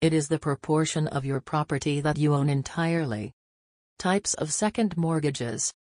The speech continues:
Depending on the institution you work with, second mortgages come in a variety of forms and sizes. However, there are two types of home equity loans, home equity loans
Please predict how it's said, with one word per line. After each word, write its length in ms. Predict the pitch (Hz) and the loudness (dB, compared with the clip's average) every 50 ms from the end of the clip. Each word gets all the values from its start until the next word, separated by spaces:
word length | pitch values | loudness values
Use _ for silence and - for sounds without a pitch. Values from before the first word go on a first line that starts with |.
| _ _ _ _ _ _ _ _ _ _ _ - | _ _ _ _ _ _ _ _ _ _ _ -2
Depending 480 | 175 165 - 196 190 185 196 185 175 | -2 0 2 0 2 2 4 4 4
on 180 | 160 156 156 151 | 4 2 2 2
the 140 | 147 135 - | 0 0 0
institution 840 | - 147 139 - - 139 131 - - 175 165 151 - 160 139 131 | 0 0 -2 -2 -2 -4 -4 -2 0 0 0 0 0 0 -2 0
you 140 | 131 127 123 | 0 -2 0
work 400 | 127 151 147 117 92 - - - | 0 0 0 0 -2 -2 -2 -2
with, 200 | 165 143 143 - - _ _ - | -2 -2 -2 -4 -8 _ _ -4
second 520 | - - 208 196 - - 160 160 156 147 | -2 2 2 2 2 2 2 2 2 2
mortgages 640 | 143 143 143 156 160 147 151 139 - 123 117 110 - | 0 0 2 2 2 0 0 0 -2 -2 -2 -2 -2
come 280 | - - 196 202 202 185 | -2 0 0 0 2 2
in 100 | 143 147 | 0 -2
a 40 | 131 | 0
variety 560 | 143 143 139 156 160 160 156 135 160 165 165 | -2 0 0 2 2 2 2 2 2 2 0
of 120 | - 135 | 0 -2
forms 460 | - - - 151 151 147 147 151 143 - | -4 -2 0 2 2 2 2 2 0 -2
and 240 | - 123 131 127 | -2 -2 -2 0
sizes. 640 | - - 170 156 147 135 123 - 110 101 104 - - - _ _ _ _ _ _ _ | 0 0 2 2 2 0 0 -2 -4 -4 -4 -6 -8 -10 _ _ _ _ _ _ _
However, 540 | - 185 185 190 202 196 151 131 107 98 131 _ _ _ _ - | -2 0 2 4 4 4 2 2 0 0 -4 _ _ _ _ -4
there 180 | 147 151 151 | -2 2 4
are 140 | 156 147 151 | 4 4 2
two 380 | - - - 185 180 180 185 180 | 2 -2 0 2 2 2 2 0
types 420 | - - - 143 131 120 - - | -2 -4 -2 -2 -2 -2 -2 -4
of 140 | - - 135 | -4 -4 -4
home 360 | 127 160 170 160 135 127 127 | -2 -2 0 0 0 0 0
equity 400 | 123 117 - - 131 135 180 175 | -2 -2 -2 -2 0 0 2 2
loans, 600 | 160 156 143 123 120 113 110 107 104 107 - - - _ _ _ _ | 2 0 0 0 0 0 0 0 -2 -2 -2 -4 -6 _ _ _ _
home 220 | - 185 180 185 | 0 2 4 4
equity 440 | 180 175 175 - - 143 160 175 175 | 2 2 0 0 0 0 2 2 2
loans 420 | 160 170 196 202 175 131 127 - | 2 2 0 0 0 0 0 -2